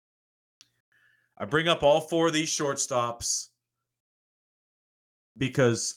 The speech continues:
my Seattle Mariners were in the running. They are, the fan base wanted desperately to get one of these four guys. And I'm telling you, for two, three hundred million,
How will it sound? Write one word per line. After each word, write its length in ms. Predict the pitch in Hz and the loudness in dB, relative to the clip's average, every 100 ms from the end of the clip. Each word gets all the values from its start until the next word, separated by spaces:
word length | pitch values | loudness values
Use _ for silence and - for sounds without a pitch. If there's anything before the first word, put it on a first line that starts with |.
| _ | _
my 200 | 127 117 | -4 -2
Seattle 420 | 131 - 139 139 139 | -2 -2 0 2 0
Mariners 400 | 127 123 120 117 | 0 -4 -6 -6
were 80 | |
in 80 | 123 | -4
the 100 | 120 | -4
running. 400 | 113 117 113 113 | -2 -2 -4 -4
They 160 | 113 120 | -4 -2
are, 240 | 123 113 | -2 -2
the 160 | 110 117 | -6 -12
fan 320 | - 123 127 | -6 -4 -2
base 280 | 120 120 - | -4 -4 -8
wanted 1000 | 110 113 123 127 131 139 135 131 123 107 _ - | -10 -10 -10 -14 -4 -2 0 -2 -6 -8 _ -2
desperately 760 | 143 135 - - 127 123 117 110 | 0 0 -4 -4 -6 -2 -2 -2
to 120 | 110 | -8
get 380 | 95 110 104 117 | -2 0 0 -4
one 180 | 110 | -4
of 120 | 107 101 | -4 -6
these 200 | 98 - | -10 -10
four 260 | 101 104 | -8 -6
guys. 600 | 90 85 82 85 - - _ _ _ _ _ _ _ _ _ _ _ _ _ _ - | -4 -4 -4 -8 -12 -14 _ _ _ _ _ _ _ _ _ _ _ _ _ _ -2
And 160 | 127 | -2
I'm 100 | 135 | -2
telling 380 | 135 156 147 139 | -2 0 2 0
you, 200 | 120 120 | -2 -2
for 520 | 120 117 113 113 110 | -4 -2 0 2 0
two, 420 | - - 131 135 | -4 -4 -2 -2
three 280 | 131 123 131 | -4 -6 -6
hundred 300 | 127 123 120 | -4 -4 -4
million, 520 | 117 117 117 113 113 | -2 -2 -2 -6 -8